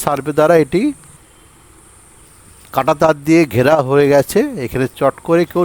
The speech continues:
ঢুকতে পারে না। তো ঢুকতে গেলে পারমিশন নিয়ে ভিতরে ঢুকতে হয়, তাও সবাইকে ঢুকতে দেয়া হয় না এখন। এখানে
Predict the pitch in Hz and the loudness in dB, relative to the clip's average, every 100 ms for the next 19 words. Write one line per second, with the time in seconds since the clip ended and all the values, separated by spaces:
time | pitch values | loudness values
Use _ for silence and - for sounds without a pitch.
0 | 143 135 - 156 135 120 135 185 277 - | -4 -6 -4 -2 0 2 0 -2 -4 -12
1 | - - - - - - - - - 135 | -20 -20 -20 -20 -20 -20 -20 -12 -4 -4
2 | 123 - - 135 - - 196 185 190 233 | -4 -16 -8 -6 -4 0 2 4 4 4
3 | 302 - - - - - - - 139 147 | 2 -4 -16 -18 -20 -20 -10 -2 0 0
4 | 165 - 190 170 170 214 302 151 - 135 | -2 0 0 0 2 2 0 -4 -4 0
5 | 202 294 135 113 - - 135 147 233 - | 2 0 -4 -10 -12 -4 0 0 -2 -2
6 | - 156 185 - - - - - - - | 0 0 -2 -8 -20 -20 -20 -20 -20 -8
7 | 143 139 160 175 139 - - 127 131 101 | -2 0 -2 -2 -2 -2 -2 0 0 2
8 | 104 117 92 73 - - _ - - - | 0 -2 -4 -10 -18 -20 _ -20 -20 -12
9 | 95 - 85 - - - - - - - | -10 -10 -20 -20 -20 -20 -20 -20 -20 -20
10 | _ _ _ _ - - - - - - | _ _ _ _ -20 -20 -20 -20 -20 -20
11 | - - - - - - _ - - - | -20 -20 -20 -20 -20 -20 _ -20 -20 -20
12 | - - - 180 175 233 | -20 -20 -16 -6 0 2